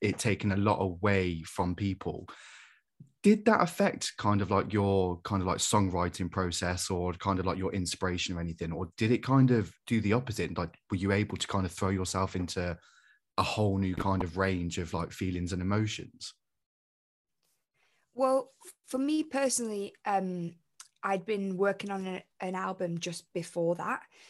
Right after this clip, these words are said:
Speaker 2: So f-
Speaker 1: Yeah.
Speaker 2: the, the year prior to the lockdown, I'd kind of spent in my own kind of, um, down period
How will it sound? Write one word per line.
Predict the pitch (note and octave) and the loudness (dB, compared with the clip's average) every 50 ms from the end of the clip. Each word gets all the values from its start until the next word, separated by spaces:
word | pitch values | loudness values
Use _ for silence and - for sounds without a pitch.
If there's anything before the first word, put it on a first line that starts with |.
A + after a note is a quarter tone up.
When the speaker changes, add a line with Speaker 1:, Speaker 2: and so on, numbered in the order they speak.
| _ | _
Speaker 2:
So | - - G3+ | -6 -6 -6
f- | F3+ - | -4 -2
Speaker 1:
Yeah. | G#3+ G3+ F#3+ F#3+ F#3 | -2 0 0 0 -2
Speaker 2:
the, | - - _ | -4 -6 _
the | - F3+ | -6 -4
year | F3 F3 F#3 F#3 F#3+ F#3 F3 E3+ D#3+ D#3+ - _ | -2 -2 -2 0 0 0 0 0 -2 -6 -12 _
prior | - - F#3 F3+ F3+ F3+ E3 E3 | -8 -4 -4 -2 -2 -2 -4 -6
to | E3 - - E3+ | -6 -8 -8 -6
the | E3+ | -4
lockdown, | E3+ F3 F3+ G3 F#3+ - F3 E3 D#3+ D#3+ E3 D#3 D3+ - _ _ _ - - _ _ | -2 -2 -2 -2 -2 -2 -2 -2 -2 -4 -6 -8 -10 -14 _ _ _ -20 -20 _ _
I'd | F#3 F3+ F3+ - | 0 0 0 -2
kind | - F#3 F3+ | -4 -4 -4
of | E3+ D#3 | -4 -4
spent | - - - - E3+ E3 D#3+ D#3 - _ _ _ _ _ _ _ _ _ _ _ _ _ _ _ _ - | -4 -4 -2 -2 -4 -4 -4 -8 -14 _ _ _ _ _ _ _ _ _ _ _ _ _ _ _ _ 0
in | B3+ B3 A3+ | 0 0 2
my | G3+ G3 F#3+ F#3 | 0 0 2 4
own | F3+ F3+ F3+ F#3 F#3 F#3+ F#3 | 4 4 4 2 0 -4 -4
kind | F#3+ F#3+ F3+ E3+ E3 | -4 -4 -2 -2 -2
of, | F3 E3+ E3 - - _ _ _ _ _ _ _ _ - F3+ F3+ F3 - E3 - - - | -4 -6 -8 -12 -16 _ _ _ _ _ _ _ _ -16 -16 -16 -16 -20 -20 -10 -4 -2
um, | F3+ E3+ E3 D#3+ D3+ D3 D3+ E3 | 0 0 0 -2 -4 -6 -10 -6
down | - G3 F3+ F3 E3+ E3+ E3+ F3+ F3 | -4 -2 0 0 0 0 0 -2 -2
period | F#3 F#3+ F3 E3+ E3+ E3 D#3+ D#3+ D#3 E3 - | 2 2 2 4 4 2 0 -2 -4 -6 -8